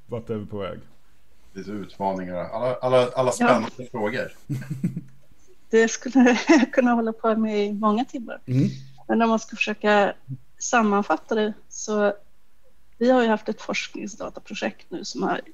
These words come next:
Speaker 3: pågått i två år. Och då har ju vårt mål var att öka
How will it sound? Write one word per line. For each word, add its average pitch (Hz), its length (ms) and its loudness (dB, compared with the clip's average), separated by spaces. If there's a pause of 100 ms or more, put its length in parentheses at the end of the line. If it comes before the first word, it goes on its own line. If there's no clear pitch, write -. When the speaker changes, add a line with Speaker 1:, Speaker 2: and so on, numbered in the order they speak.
(140)
Speaker 3:
pågått - 360 -8
i - 20 -20
två - 240 -16 (140)
år. 262 220 -4 (920)
Och 214 240 4 (320)
då 214 380 2
har 208 340 4
ju 202 160 2
vårt 196 380 -2
mål 233 400 6
var - 320 -2 (400)
att - 320 -6
öka 214 580 2